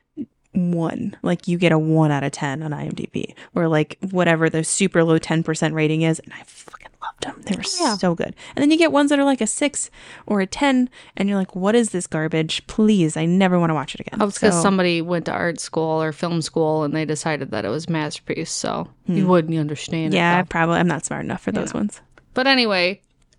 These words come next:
Speaker 2: as we previously stated, the movie opens with our, uh, heroine, Greta, being taxied to this old house in the countryside, and her boobs are immediately being looked at by the taxi driver, who is an old pervert.
Speaker 1: Yeah.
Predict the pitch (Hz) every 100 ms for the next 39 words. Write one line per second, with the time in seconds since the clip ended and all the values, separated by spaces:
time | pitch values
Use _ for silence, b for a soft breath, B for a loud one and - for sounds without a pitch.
0 | _ - 247 240 233 - - 254 196 175
1 | 165 175 175 156 180 208 202 226 262 277
2 | 247 - 294 214 175 180 - - 190 160
3 | 160 - _ - 160 139 160 175 - -
4 | 185 160 143 175 240 220 208 180 160 -
5 | 180 175 160 185 208 _ _ _ 196 170
6 | 165 160 170 - - - 220 - 220 196
7 | - 185 180 - - _ _ - 208 196
8 | - 190 185 185 175 226 220 208 190 185
9 | 190 - 226 220 240 226 254 247 262 247
10 | 247 285 277 - 240 214 202 180 180 196
11 | - 214 202 - 247 - 208 - 185 196
12 | 254 247 247 247 247 - 240 190 78 -
13 | - _ -